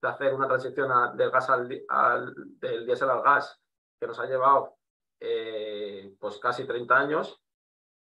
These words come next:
y, y esperamos que la de electri-,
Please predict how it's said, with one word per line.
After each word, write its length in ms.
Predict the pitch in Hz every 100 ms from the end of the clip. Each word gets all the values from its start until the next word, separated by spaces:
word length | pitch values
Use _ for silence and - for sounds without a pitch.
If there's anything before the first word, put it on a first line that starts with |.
| _
y, 800 | - 135 123 120 113 113 110 104 -
y 760 | 123 117 113 113 110 110 107
esperamos 640 | 107 - 113 120 139 143 139
que 100 | 135
la 260 | 127 123 120
de 220 | 120 117 117
electri-, 440 | 131 - 147 -